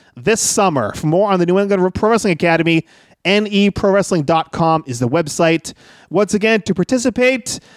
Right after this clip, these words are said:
you will have to be local, uh, or willing to <laughs> fly yourself to North Andover, Massachusetts. Uh, you know, we can't afford airfare, airfare or lodging.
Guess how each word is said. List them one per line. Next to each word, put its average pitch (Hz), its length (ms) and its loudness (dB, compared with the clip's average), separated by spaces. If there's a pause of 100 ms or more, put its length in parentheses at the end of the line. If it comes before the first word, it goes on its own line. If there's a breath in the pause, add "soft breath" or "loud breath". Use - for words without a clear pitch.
(200 soft breath)
you 160 100 -2
will 160 80 0
have 220 220 0
to - 80 -2
be 208 100 2
local, 185 480 0 (220)
uh, 143 260 2
or 165 300 2
willing 175 320 0
to 151 100 -2
<laughs> - 0 -
fly 202 300 -2
yourself 185 560 0
to 175 420 0
North 190 320 0
Andover, 190 380 2
Massachusetts. 170 920 0 (280 loud breath)
Uh, 151 120 2
you 156 100 2
know, 156 100 2
we 156 60 2
can't 202 240 0
afford 180 280 0
airfare, 175 540 2
airfare 175 360 0
or 151 80 4
lodging. 156 520 0